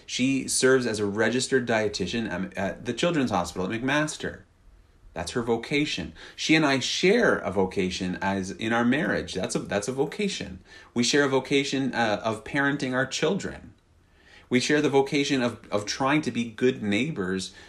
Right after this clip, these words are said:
for Hamilton. That's part of our vocation as well. And, and so y-,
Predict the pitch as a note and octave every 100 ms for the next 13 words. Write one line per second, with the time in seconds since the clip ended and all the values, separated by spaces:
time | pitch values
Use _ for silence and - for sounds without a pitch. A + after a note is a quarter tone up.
0 | - - A#2 - C3+ D3+ B2+ - - E2+
1 | - _ - A#2 - B2+ A2+ G#2+ G#2 G#2
2 | A2+ G#2 - G2+ F#2+ A#2 A#2 - - -
3 | B2 B2+ - - C3 E3+ D3+ - - _
4 | _ _ _ - A#2 A#2